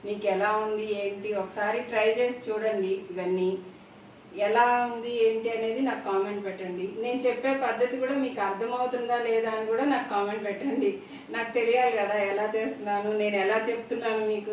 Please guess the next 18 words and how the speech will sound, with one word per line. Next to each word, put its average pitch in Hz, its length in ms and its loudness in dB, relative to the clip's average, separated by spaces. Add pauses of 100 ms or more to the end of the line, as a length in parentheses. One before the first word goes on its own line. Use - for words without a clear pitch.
(100)
నేను 214 200 -2
చెప్-, 226 220 0
మీకు 240 380 -2
అర్థమయ్యేలాగా 233 840 0
నేను 226 180 -6
చెప్తున్నానా 240 580 -2 (100)
లేదా 226 320 2
అనేది 226 240 0
కూడా 233 280 0
నాకు 262 160 -4
తెలియాలి 214 480 0
కదా. 202 140 -4 (600)
అది 269 240 4
మీరు 262 220 6
ఏదైనా 262 360 2
చెప్పారనుకోండి, 233 720 0
నేను 240 140 -4
దాన్ని 226 220 0